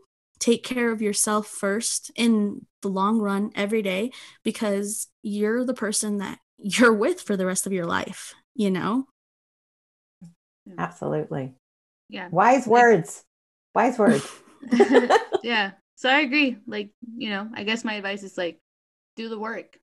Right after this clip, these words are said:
Speaker 2: Maybe hard and maybe intimidating, maybe scary, but it's gonna be so wor-, worth it at the end. It's gonna be so, so, so worth it.
Speaker 3: Yeah.
Speaker 2: So just do the work,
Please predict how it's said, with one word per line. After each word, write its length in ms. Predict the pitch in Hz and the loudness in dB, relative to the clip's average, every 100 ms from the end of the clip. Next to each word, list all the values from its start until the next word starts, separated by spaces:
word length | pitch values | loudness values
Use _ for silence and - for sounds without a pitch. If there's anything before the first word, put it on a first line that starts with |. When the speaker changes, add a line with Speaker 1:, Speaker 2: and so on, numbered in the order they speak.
| _ | _
Speaker 2:
Maybe 280 | 214 208 214 | -4 -2 -2
hard 320 | 202 202 214 | 2 2 2
and 80 | 226 | -2
maybe 240 | 196 196 | -6 -6
intimidating, 640 | 190 - 196 185 185 202 214 | -8 -8 -8 -4 -6 -6 -8
maybe 240 | 196 196 | -8 -10
scary, 640 | 196 - 175 180 196 240 240 - _ - - | -12 -10 -6 -6 -6 -8 -10 -14 _ -12 -6
but 120 | 196 | -4
it's 180 | 202 - | -4 -8
gonna 240 | 202 202 | -8 -8
be 180 | 190 196 | -10 -14
so 560 | - - - 202 202 | -14 -20 -10 -4 -4
wor-, 320 | 185 180 175 - | -2 -2 -2 -8
worth 340 | 180 180 180 - | -6 -6 -6 -10
it 120 | 156 - | -14 -14
at 180 | 156 | -14
the 140 | 151 143 | -12 -14
end. 220 | 135 - _ | -14 -20 _
It's 120 | 180 | -20
gonna 120 | - 196 | -20 -20
be 60 | |
so, 300 | - - 226 208 | -20 -16 -14 -12
so, 160 | 190 | -14
so 180 | 175 165 | -12 -12
worth 240 | 160 143 - | -12 -14 -14
it. 60 | |
Speaker 3:
Yeah. 280 | 185 175 170 170 - | -14 -14 -16 -18 -14
Speaker 2:
So 180 | 214 | -10
just 240 | 196 220 226 | -6 -8 -6
do 100 | 226 | -6
the 100 | 214 | -4
work, 300 | 190 180 | 0 0